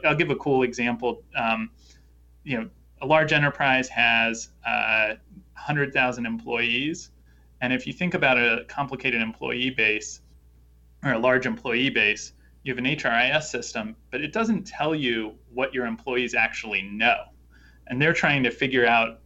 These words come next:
you know, who do we have who's an expert in a particular topic? And for them, that's all in their unstructured data, you know,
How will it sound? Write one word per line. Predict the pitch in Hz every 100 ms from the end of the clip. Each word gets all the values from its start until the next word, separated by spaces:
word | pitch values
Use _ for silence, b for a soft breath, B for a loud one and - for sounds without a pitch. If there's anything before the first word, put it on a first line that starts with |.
| -
you | 120
know, | 107
who | - 180
do | 170
we | 139
have | 123 127 131 127
who's | - 113
an | 110 -
expert | 135 - - 117 110 107 - _ -
in | 117
a |
particular | 113 117 127 117 110 101
topic? | - 113 - 185 185 - b b b _ -
And | 123
for | 139
them, | 151 165
that's | 139 135 135
all | 131 135
in | 123
their | 113 110
unstructured | 120 - 127 127 - 156
data, | 160 160 175 180 - b b _
you | -
know, | 98